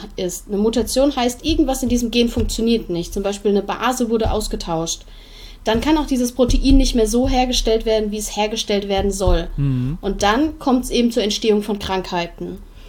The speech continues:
Speaker 1: Und man ist jetzt so weit, dass man eben möchte, dass man bestimmte Genabschnitte, bei denen man dann sieht, okay, dieser Abschnitt funktioniert nicht so, wie er soll,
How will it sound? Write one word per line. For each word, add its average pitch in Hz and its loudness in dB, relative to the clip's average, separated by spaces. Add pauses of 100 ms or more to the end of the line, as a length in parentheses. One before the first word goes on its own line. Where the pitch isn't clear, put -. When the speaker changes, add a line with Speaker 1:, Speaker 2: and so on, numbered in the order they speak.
(180)
Speaker 1:
Und 214 2
man 208 4
ist 226 0
jetzt 247 -2
so 254 -2
weit, 302 0
dass 302 -2
man 240 0
eben 247 2 (240)
möchte, 320 0
dass - -6
man 233 0
bestimmte 262 -2
Genabschnitte, 262 0
bei 220 0
denen 233 2
man 226 2
dann 214 2
sieht, 285 2
okay, 247 -2
dieser 220 0
Abschnitt 262 0
funktioniert 269 2
nicht 277 -2
so, 254 0
wie 240 4
er 208 4
soll, 262 4